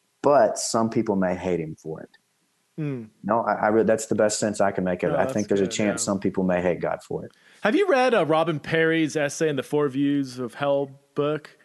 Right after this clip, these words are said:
Speaker 1: So
Speaker 2: on
Speaker 1: I have not
Speaker 2: universalism?
Speaker 1: read that. I read his book, though, The
Speaker 2: Oh.
Speaker 1: Evangelical Universalist, which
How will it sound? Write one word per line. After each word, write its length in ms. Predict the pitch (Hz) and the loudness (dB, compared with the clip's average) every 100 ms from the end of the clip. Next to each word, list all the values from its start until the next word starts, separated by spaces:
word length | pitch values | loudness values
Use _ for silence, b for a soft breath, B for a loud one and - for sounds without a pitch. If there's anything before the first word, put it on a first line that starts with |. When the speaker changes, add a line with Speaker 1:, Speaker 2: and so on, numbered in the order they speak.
| - - | -20 -10
Speaker 1:
So 400 | - - 151 143 | -6 4 6 8
Speaker 2:
on 140 | 147 | 6
Speaker 1:
I 40 | 156 | 4
have 20 | 160 | 4
not 20 | |
Speaker 2:
universalism? 540 | 160 160 156 165 147 123 | 4 4 4 4 4 4
Speaker 1:
read 80 | 127 | 4
that. 360 | 123 113 101 | 6 6 4
I 100 | 127 | 4
read 380 | 123 127 147 147 | 6 6 6 6
his 240 | 120 147 139 | 4 2 2
book, 320 | - 135 135 | 0 0 2
though, 420 | 120 110 101 98 | 4 6 6 4
The 120 | 104 107 | 2 4
Speaker 2:
Oh. 60 | |
Speaker 1:
Evangelical 560 | 113 110 110 107 107 104 | 6 6 4 2 2 -4
Universalist, 720 | 107 98 104 104 - 92 87 | -4 2 2 2 0 0 2
which 80 | 160 | 2